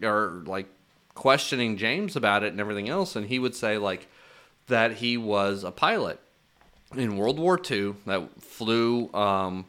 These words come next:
bombers, and that he had died because his plane had gotten shot down off the coast of Japan. And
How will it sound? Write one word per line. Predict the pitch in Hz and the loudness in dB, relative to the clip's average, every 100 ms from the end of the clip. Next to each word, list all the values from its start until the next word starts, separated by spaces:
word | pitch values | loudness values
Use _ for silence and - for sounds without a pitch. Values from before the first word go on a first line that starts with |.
| - | 4
bombers, | 120 147 123 90 98 - _ _ - - _ | 4 6 2 -4 -8 -12 _ _ -20 -20 _
and | - 117 113 107 | 0 0 2 0
that | 101 101 98 95 - - - | 0 0 -2 -4 -10 -14 -12
he | 104 123 | -4 0
had | 110 101 | 0 0
died | 107 131 180 120 104 101 - _ _ _ - | 0 0 0 0 -2 -4 -10 _ _ _ -4
because | 120 - 120 110 104 | -4 -2 2 2 0
his | 110 98 | -6 -8
plane | - 131 156 | -2 0 0
had | 156 117 | -2 0
gotten | 107 101 98 | 2 2 0
shot | - 117 104 - | -2 4 4 2
down | 98 95 92 95 95 - | -2 -2 -2 -4 -8 -2
off | 98 98 - - | 0 0 -2 -12
the | |
coast | - 127 104 104 - 98 | -6 0 2 0 -4 -6
of | 92 | -6
Japan. | - - 135 180 90 - - - _ _ - - - - _ _ - | -8 -2 0 0 -4 -14 -20 -20 _ _ -20 -20 -20 -20 _ _ -2
And | 127 120 113 110 107 104 101 95 | 0 2 2 2 0 -2 -6 -8